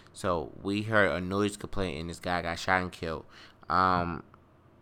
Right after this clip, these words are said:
uh, a noise complaint. When the cops arrived, they encountered the victim in his own garage. His own garage. Um, after a brief encounter with the deputies, he was discovered,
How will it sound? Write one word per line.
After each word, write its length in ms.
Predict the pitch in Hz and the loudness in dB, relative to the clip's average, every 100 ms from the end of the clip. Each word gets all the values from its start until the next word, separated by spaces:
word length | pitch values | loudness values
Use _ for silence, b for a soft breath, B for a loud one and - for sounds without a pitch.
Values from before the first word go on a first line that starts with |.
| - | -6
uh, 380 | - 80 76 69 55 | 0 2 2 0 0
a 80 | 92 | 0
noise 280 | 98 101 101 | 2 0 0
complaint. 320 | 101 101 85 | -2 -2 0
When 120 | 95 | -2
the 80 | 98 | 0
cops 300 | 127 135 - | 2 2 2
arrived, 360 | 127 120 117 | 6 6 6
they 160 | 107 104 | 4 0
encountered 500 | 101 104 120 120 101 | 0 0 0 2 0
the 100 | 92 | -2
victim 400 | 90 107 113 101 | -2 -2 -2 -2
in 160 | 85 107 | 0 0
his 200 | 110 - | 0 0
own 300 | - 107 117 | 2 2 4
garage. 800 | 120 139 147 110 95 90 - - - b b b b - | 4 8 12 12 10 4 -2 -12 -16 b b b b -4
His 180 | 104 87 | -2 0
own 240 | 98 123 | 0 0
garage. 520 | 151 160 98 104 - - b b b b b - | 4 10 10 10 4 -18 b b b b b -6
Um, 180 | 92 - | -4 0
after 280 | 104 - | 0 2
a 40 | 101 | 0
brief 320 | 87 123 131 | 2 0 0
encounter 420 | 120 127 117 107 98 | -4 2 2 4 0
with 100 | 95 | -2
the 80 | 92 | -2
deputies, 580 | 107 110 - 95 92 | 0 0 -2 -4 -4
he 140 | - 107 | -4 -4
was 200 | 98 92 | -2 -4
discovered, 640 | 98 90 - 107 95 92 | -4 -4 0 2 2 -2